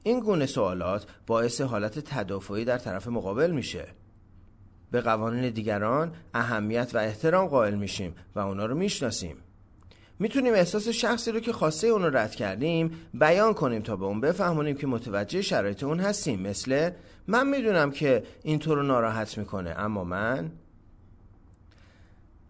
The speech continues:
از امتنان خودمون احساس گناه نکنیم. این وظیفهٔ ما نیست که مشکلات دیگران رو حل کنیم.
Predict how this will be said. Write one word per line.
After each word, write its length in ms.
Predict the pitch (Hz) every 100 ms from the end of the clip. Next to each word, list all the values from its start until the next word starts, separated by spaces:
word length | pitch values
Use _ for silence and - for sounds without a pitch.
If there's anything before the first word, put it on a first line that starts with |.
| - - -
از 220 | 175 175
امتنان 540 | 185 180 202 233 277
خودمون 560 | 233 165 127 113 98 92 - -
احساس 420 | 110 - 131 160
گناه 400 | 160 123 117 151
نکنیم. 500 | 180 208 180 123 87 - - -
این 120 | 165
وظیفهٔ 440 | 160 135 131 190
ما 140 | 208 233
نیست 220 | 262 254
که 80 | 208
مشکلات 480 | 165 165 139 131
دیگران 400 | 127 117 110 104
رو 60 | 104
حل 180 | 95 90
کنیم. 340 | 90 80 69